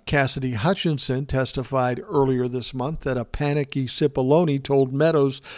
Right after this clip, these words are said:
that the mob was literally calling for Pence to be fucking hung. When Meadows replied that Trump believed Mike deserves it, Hutchinson testified Cipollone replied, "This is fucking crazy." And it was.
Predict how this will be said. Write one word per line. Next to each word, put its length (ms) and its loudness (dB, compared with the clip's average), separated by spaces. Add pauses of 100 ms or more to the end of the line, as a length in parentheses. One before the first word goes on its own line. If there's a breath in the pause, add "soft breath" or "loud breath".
(120)
that 180 4
the 80 0
mob 380 4
was 220 0
literally 480 6
calling 580 2
for 360 4
Pence 440 0
to 160 -4
be 240 0
fucking 560 0
hung. 540 2 (680 loud breath)
When 200 4
Meadows 360 4
replied 580 2
that 140 -2
Trump 380 -2
believed 560 2
Mike 380 0
deserves 500 4
it, 160 0 (220 loud breath)
Hutchinson 580 0
testified 720 2
Cipollone 720 2
replied, 540 2 (380 soft breath)
"This 240 4
is 160 0
fucking 500 0
crazy." 640 -2 (160)
And 160 4
it 80 4
was. 520 0